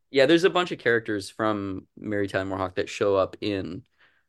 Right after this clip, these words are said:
uh, Halloween Boy. Dree Blazenby, the guy with the heads for hands, he shows up multiple times. Um, uh, and some other cameos that I won't spoil. But yeah, there's, there's a bunch of my silly, goofy,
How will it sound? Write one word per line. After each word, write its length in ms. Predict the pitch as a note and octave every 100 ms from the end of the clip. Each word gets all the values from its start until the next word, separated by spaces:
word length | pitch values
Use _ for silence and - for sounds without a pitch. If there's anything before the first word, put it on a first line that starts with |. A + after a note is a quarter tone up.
| _ _ -
uh, 220 | G#2 F#2+
Halloween 340 | G2+ G2+ G2
Boy. 180 | G2 G2
Dree 260 | F2+ A2+ A#2
Blazenby, 720 | G#2+ G#2 G2+ A2+ A2+ A#2 A2+
the 80 | G#2+
guy 160 | G2
with 220 | G2+ G2+ -
the 280 | G2+ F2 - -
heads 280 | G#2 A2
for 160 | A2+ A2+
hands, 640 | A2 A2 A2 A2 A2 - - _ _ _
he 100 | A2+
shows 320 | B2+ G#2+ G2+
up 200 | G#2 G2+ _ -
multiple 380 | G#2+ G2+ G#2+
times. 640 | G2+ G2+ G2+ G2 G2+ G2 - _
Um, 680 | F2+ F#2 F2+ F#2 F#2 F2+ - _ _ _ _ _ _ -
uh, 420 | G2 G2 G2 G#2 -
and 180 | - A#2
some 120 | B2
other 120 | A2+ G#2+
cameos 340 | G#2 G2 F#2+
that 100 | F#2+
I 40 |
won't 160 | F#2 F2
spoil. 260 | - D#2+ D#2+
But 140 | F2
yeah, 160 | G2+ A2
there's, 240 | A2+ G2+
there's 180 | D3+ C#3+
a 60 |
bunch 200 | C#3+ C3
of 60 | A2+
my 160 | G#2 F#2
silly, 320 | - G2+ F#2+
goofy, 520 | F2+ F#2 F2+ F2+ G#2